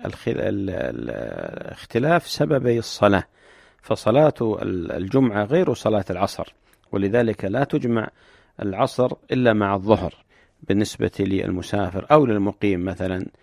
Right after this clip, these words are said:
إذا أراد أن يجمع من دون قصر، والمسافر يجمع ويقصر بين الظهر والعصر،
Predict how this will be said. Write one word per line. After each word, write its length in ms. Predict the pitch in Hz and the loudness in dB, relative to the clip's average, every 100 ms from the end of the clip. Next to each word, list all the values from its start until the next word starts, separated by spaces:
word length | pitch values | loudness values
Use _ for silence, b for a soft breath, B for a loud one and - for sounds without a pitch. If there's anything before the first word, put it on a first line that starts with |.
| b b | b b
إذا 380 | - 95 92 - | -4 -2 0 2
أراد 240 | 107 101 92 | 2 2 0
أن 200 | 87 101 | -2 -2
يجمع 300 | 104 104 92 | -2 -2 -2
من 180 | 92 | -4
دون 200 | 95 95 | -2 -4
قصر، 440 | 90 - 110 104 95 - b b b - | -4 -4 -4 -2 -4 -8 b b b 0
والمسافر 720 | 127 127 98 - 117 160 151 | 2 2 0 -2 -2 0 0
يجمع 320 | 131 127 85 | 0 -2 -2
ويقصر 400 | 92 107 - 139 | -4 -4 -4 -2
بين 240 | 107 101 | 0 -2
الظهر 320 | 98 120 107 | 0 0 0
والعصر، 440 | 98 87 90 - | 0 0 -2 -6